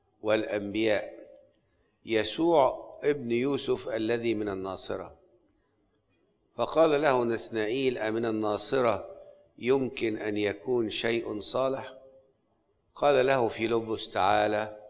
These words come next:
وانظر." ورأى يسوع نثنائيل مقبلا إليه، فقال عنه: "هوذا إسرائيلي حقا لا غش فيه."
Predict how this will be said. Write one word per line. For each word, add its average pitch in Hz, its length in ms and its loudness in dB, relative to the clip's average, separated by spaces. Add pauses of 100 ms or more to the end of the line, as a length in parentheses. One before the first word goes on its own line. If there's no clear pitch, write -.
(280)
وانظر." 90 400 -6 (3000)
ورأى 156 420 6
يسوع 147 460 4
نثنائيل 123 720 0
مقبلا 117 520 -2
إليه، 107 800 -2 (2250)
فقال 113 420 0
عنه: 110 680 -2 (1300)
"هوذا 135 520 6
إسرائيلي 131 720 4
حقا - 580 2
لا 110 320 4
غش 110 360 -2
فيه." 90 400 -6